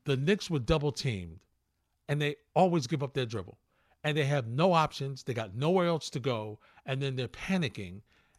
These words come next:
and then players don't move. And those are fundamental things that you learn from your coaches. Those are fundamental things that happen in practice that you need to know so that when you are double teamed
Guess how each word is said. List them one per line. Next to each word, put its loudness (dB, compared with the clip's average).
and -2
then 0
players 2
don't 0
move. 0
And -2
those 2
are -2
fundamental 0
things -4
that -2
you -4
learn -2
from -2
your -2
coaches. -4
Those 0
are 0
fundamental 0
things -2
that -2
happen -4
in -8
practice -8
that 0
you 2
need 2
to -2
know -6
so -2
that 0
when 0
you -2
are -4
double 0
teamed -2